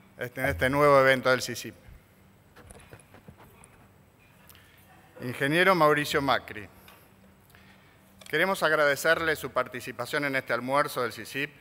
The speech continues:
para interpelarnos y ofrecernos su mirada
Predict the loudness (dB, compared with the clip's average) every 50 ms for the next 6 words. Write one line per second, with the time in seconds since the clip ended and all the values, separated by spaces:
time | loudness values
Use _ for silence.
0 | -20 -20 _ _ _ _ _ -20 -20 _ _ _ _ _ _ _ _ -6 -2 -2
1 | -2 -2 -2 -2 -2 -2 0 -2 -2 2 4 4 4 4 4 2 0 0 0 -2
2 | -8 -12 -12 -12 -10 -8 -8 -8 -4 -2 -2 -2 0 -2 -2 -2 -4 -6 -8 -8
3 | -4 0 2 4 4 4 4 2 2 -2 -8 -18 -20